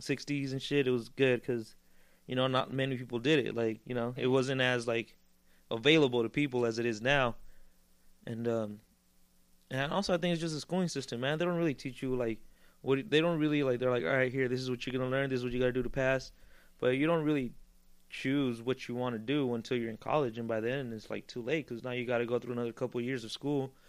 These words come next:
trying to figure out what it is that you wanna do, because in high school you were just,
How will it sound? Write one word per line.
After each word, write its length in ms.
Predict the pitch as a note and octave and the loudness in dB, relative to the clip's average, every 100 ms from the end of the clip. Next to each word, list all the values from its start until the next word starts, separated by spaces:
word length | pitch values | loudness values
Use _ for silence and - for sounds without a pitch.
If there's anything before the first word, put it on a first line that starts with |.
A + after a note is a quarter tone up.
| - _ | -20 _
trying 160 | - C3 | -2 -2
to 80 | A#2+ | 0
figure 240 | B2 B2 | 0 2
out 80 | A#2+ | 2
what 80 | B2 | 2
it 80 | |
is 120 | B2+ A#2+ | 2 0
that 180 | A2 | -4
you 60 | B2 | -6
wanna 160 | A#2+ A2+ | -6 -4
do, 200 | D3+ E3 | -2 -2
because 520 | B2 - A#2 A2+ A2+ | -4 -6 -6 -6 -10
in 320 | - A#2+ A2+ | -10 -8 -8
high 200 | - C3+ | -2 0
school 280 | E3+ - B2+ | 0 -2 -2
you 160 | A#2+ B2 | -2 -2
were 140 | B2 | -2
just, 340 | A#2 A#2+ A#2 | -2 -4 -6